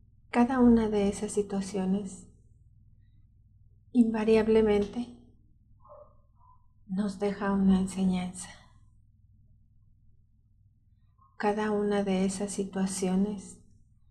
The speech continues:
nos permite recrearnos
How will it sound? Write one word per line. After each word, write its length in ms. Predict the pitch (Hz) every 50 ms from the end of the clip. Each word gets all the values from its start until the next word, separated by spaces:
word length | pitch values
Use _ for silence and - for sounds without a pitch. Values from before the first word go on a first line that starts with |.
| _ -
nos 320 | - 208 202 202 196 190 -
permite 760 | - 196 190 196 196 202 202 208 196 180 - 220 233 233 - - - - - _ _ -
recrearnos 1120 | 208 196 190 190 196 185 180 180 180 180 175 180 - 185 180 180 - - - - -